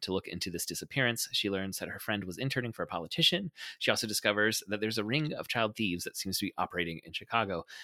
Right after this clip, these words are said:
Riri and Xavier search for a pattern, and they realize the kids are stealing laptops and phones for the information that is on them.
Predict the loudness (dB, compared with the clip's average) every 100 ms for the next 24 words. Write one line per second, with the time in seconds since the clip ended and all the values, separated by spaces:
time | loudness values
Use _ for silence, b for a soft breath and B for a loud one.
0 | B 0 4 4 2 2 2 4 2 4
1 | 2 2 -2 2 2 4 4 4 0 -4
2 | 0 2 2 -2 -8 -2 -2 0 -2 -2
3 | -6 -8 -2 2 2 2 -2 -4 -8 -6
4 | -2 -2 -4 -6 -4 -2 0 -2